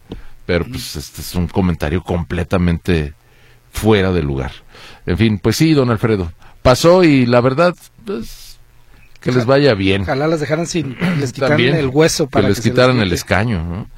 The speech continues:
Speaker 1: Buenos días, ¿cómo voy a creer que los ayuntamientos no paguen agua? Porque el ciapa no les cobra intereses por no pagar, así como el ayuntamiento de Guadalajara cobra intereses por no pagar el predial que cada mes aumenta,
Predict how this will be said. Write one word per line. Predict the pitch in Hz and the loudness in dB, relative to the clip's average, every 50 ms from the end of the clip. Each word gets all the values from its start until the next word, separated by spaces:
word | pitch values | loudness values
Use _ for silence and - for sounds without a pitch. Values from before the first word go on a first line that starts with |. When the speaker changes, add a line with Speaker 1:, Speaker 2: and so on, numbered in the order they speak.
| - - - - - - - - - - | -20 -20 -18 -18 -16 -16 -16 -16 -6 0
Speaker 1:
Buenos | - 143 175 202 165 | 2 4 4 4 4
días, | 165 170 180 180 170 151 - - - | 4 6 6 6 4 4 0 -6 -6
¿cómo | - 175 180 190 196 | -4 -2 -2 0 0
voy | 190 202 196 196 | 0 2 2 2
a | |
creer | 180 - 147 147 143 | 2 2 0 0 2
que | - 165 151 | 0 0 -2
los | 139 - 135 | 0 0 0
ayuntamientos | 120 113 113 104 - 113 117 120 120 143 135 | 0 0 0 0 0 0 0 0 0 0 0
no | 127 127 117 | 0 0 0
paguen | - 123 110 123 117 107 | 0 0 0 0 0 0
agua? | 101 98 95 101 98 98 - | 0 0 0 -2 -2 -2 -4
Porque | - 101 - - | -6 -4 -4 -4
el | 104 | -4
ciapa | - - 117 101 - 127 | -2 -2 0 0 0 0
no | 117 113 | 0 0
les | 113 117 - | 0 -2 0
cobra | - 117 107 107 110 | 0 0 0 2 0
intereses | 104 - 104 98 95 - 123 - | 0 0 0 0 -2 -4 -6 -6
por | - 127 107 | -4 -2 -2
no | 98 90 | -2 -2
pagar, | 80 92 90 92 113 120 120 | 0 0 0 0 0 -2 -2
así | 95 92 - 101 | -4 -6 -6 -6
como | - - 113 113 | -4 -2 0 0
el | 110 | 2
ayuntamiento | 107 104 101 95 - 110 95 101 95 - 120 | 2 0 0 -2 -2 -2 -2 -2 -2 -2 -2
de | 107 107 | 0 0
Guadalajara | 104 110 110 110 110 113 110 - 131 120 110 113 - - - - - _ - | 2 2 2 2 2 2 0 0 0 0 0 -2 -6 -14 -20 -20 -18 _ 0
cobra | 123 120 120 123 127 | 2 4 4 4 2
intereses | 123 - 117 101 101 98 127 123 | 2 0 -2 -2 -2 -4 -8 -6
por | - 127 107 | -4 -2 0
no | 104 104 98 | 0 0 0
pagar | - 113 98 101 101 | 0 0 0 0 0
el | 98 90 | -2 -2
predial | - 98 95 92 101 101 104 110 - | -2 -2 0 0 0 0 0 -2 -6
que | - 104 82 | -8 -10 -6
cada | - 95 92 92 92 | -2 -2 -2 0 -2
mes | 90 90 85 101 | -2 -4 -2 -2
aumenta, | 104 95 95 107 139 147 - 113 92 | -2 0 0 0 -2 -2 -2 -4 -6